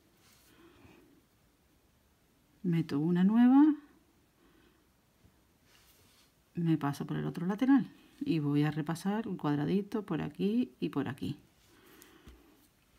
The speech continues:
Y voy a hacer lo mismo. Voy a volver a entrar por la de arriba, nueva. Bueno, pues están todas metidas. La cara de dentro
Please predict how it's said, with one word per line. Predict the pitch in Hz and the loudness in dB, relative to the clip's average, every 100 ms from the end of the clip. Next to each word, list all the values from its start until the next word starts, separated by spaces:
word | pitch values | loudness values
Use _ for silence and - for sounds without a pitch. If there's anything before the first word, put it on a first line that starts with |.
| _ _ _ _ _ _ _ - | _ _ _ _ _ _ _ -6
Y | 214 | -2
voy | 196 | 0
a | 165 | 0
hacer | 165 | 0
lo | 151 | 2
mismo. | 143 131 123 147 - - | 2 0 -4 -6 -8 -8
Voy | 165 165 170 | -4 -2 -2
a | |
volver | 165 160 156 156 | -2 -2 0 0
a | |
entrar | 160 147 208 285 285 - _ _ _ _ _ _ _ _ _ _ _ _ _ _ _ _ _ - | 0 0 2 2 0 -16 _ _ _ _ _ _ _ _ _ _ _ _ _ _ _ _ _ -4
por | 190 196 - | -2 -2 -4
la | 180 160 | -4 -4
de | 131 | -4
arriba, | 127 151 147 147 - - _ _ - | -6 -6 -8 -10 -16 -20 _ _ -8
nueva. | 175 165 147 135 - - - _ _ _ _ - - - - - - | 0 2 2 0 -8 -16 -20 _ _ _ _ -20 -20 -20 -20 -20 -10
Bueno, | 190 151 - - - | -8 -8 -14 -20 -4
pues | 175 170 - - _ _ - | -2 -2 -6 -16 _ _ -2
están | 196 190 226 254 254 | 0 4 8 8 8
todas | 262 277 | 4 4
metidas. | 220 170 160 139 147 - - - _ _ _ _ _ _ - | 4 0 0 -2 -4 -14 -20 -20 _ _ _ _ _ _ -4
La | 170 165 | 0 0
cara | 185 196 | 2 2
de | 226 214 | 2 4
dentro | 233 247 247 311 359 | 8 8 6 0 -2